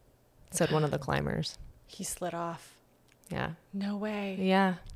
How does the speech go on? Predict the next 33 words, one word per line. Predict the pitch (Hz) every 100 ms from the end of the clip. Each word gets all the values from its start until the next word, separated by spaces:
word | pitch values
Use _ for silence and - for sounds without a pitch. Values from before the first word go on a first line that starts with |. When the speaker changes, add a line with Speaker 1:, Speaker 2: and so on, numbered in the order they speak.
| - _ _ - _ _ - - - -
Speaker 1:
He | - 226
had | 190
vanished, | 185 196 156 135 - - - _ _ _ _ -
presumably | 196 180 190 190 175 175
swept | 165 170 165
away | 170 165
in | 156
an | 151
avalanche | 90 151 143 139 131 139 -
while | 147
they | 147
were | 139
gone. | 131 131 - 165 - - - -
Speaker 2:
That's | - 240 -
crazy. | 269 311 196 139 135 - _
Speaker 1:
Yeah. | 170 160 120 - - _
Speaker 2:
How | 233
would | 247
they | 240
not | 226 214
hear | - 247
that | 208 - -
if | 165
it | 190
was | 190
only | 185 190
a |
hundred | 185 180
and | 180
fifty | 185 180
feet | 185 196
Speaker 1:
Yeah. | 170
Speaker 2:
away? | 220 - -